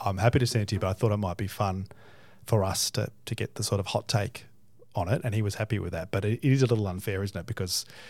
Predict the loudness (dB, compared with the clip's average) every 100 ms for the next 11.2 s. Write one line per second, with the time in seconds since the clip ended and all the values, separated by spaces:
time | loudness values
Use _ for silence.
0 | -20 -20 -18 -4 0 0 0 0 0 0
1 | 0 4 4 2 2 2 2 0 -6 -10
2 | -20 -20 -20 -20 -20 -20 -18 0 8 8
3 | 10 8 8 6 6 4 4 4 4 2
4 | 0 0 0 0 -2 -4 -2 -2 -2 -4
5 | -6 -6 -4 -4 -4 -8 -12 -4 -2 0
6 | 0 -2 -2 -4 -8 -6 -6 -6 -6 -4
7 | -4 -2 -4 2 4 4 -2 -8 -20 -20
8 | -20 -20 -2 2 6 6 6 4 2 4
9 | 4 4 4 4 2 0 0 2 0 2
10 | 2 2 -2 -4 -4 -6 -4 0 0 0
11 | -4